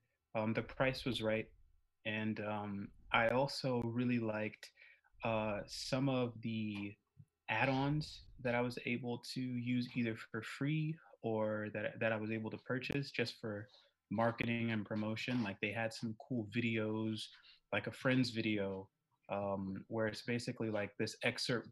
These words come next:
from Friends, maybe, like, thirty-five seconds long, and you can put your song into the video, and it looks like an episode of Friends, but your song is playing in the real episode. And I was like, "Man,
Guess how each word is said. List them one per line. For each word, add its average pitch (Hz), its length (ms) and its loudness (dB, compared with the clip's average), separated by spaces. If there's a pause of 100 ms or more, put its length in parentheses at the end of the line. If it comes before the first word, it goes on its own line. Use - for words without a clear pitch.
from 104 180 -2 (100)
Friends, 104 580 0 (420)
maybe, 107 180 -2
like, 101 180 -2 (380)
thirty-five 110 560 0
seconds 107 340 -2
long, 123 460 2
and 110 120 4
you 113 100 2
can 107 160 -6
put - 220 -2
your 107 120 0
song 107 420 -2
into 151 280 2
the 104 100 -4
video, 101 520 -2 (540)
and 110 480 0
it 135 120 0
looks 127 220 2
like 120 160 4
an 123 80 2
episode 117 400 -2
of 104 140 -6
Friends, 135 240 4
but 123 160 0
your 104 140 -4
song 120 360 0
is 95 200 -6
playing 110 400 -2
in 110 100 0
the 101 80 -4
real 101 220 2
episode. 107 520 -2
And 107 100 -4
I 110 100 -2
was 95 140 -8
like, 101 180 -8
"Man, 160 300 2